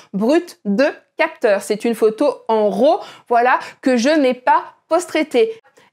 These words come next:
Et là, on peut constater que la photo eh ben, cette fois-ci, elle fonctionne, que la lumière, elle est belle, que le visage est sculpté, que la peau est pratiquement lissée. Bref, on a l'impression que la photo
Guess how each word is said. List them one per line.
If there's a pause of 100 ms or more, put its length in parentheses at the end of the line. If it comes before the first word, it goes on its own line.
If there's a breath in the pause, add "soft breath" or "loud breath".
Et
là,
on
peut
constater (140)
que
la
photo (560)
eh
ben,
cette
fois-ci,
elle
fonctionne,
que
la
lumière,
elle
est
belle,
que
le
visage
est
sculpté,
que
la
peau (160 loud breath)
est
pratiquement
lissée.
Bref,
on
a
l'impression
que
la
photo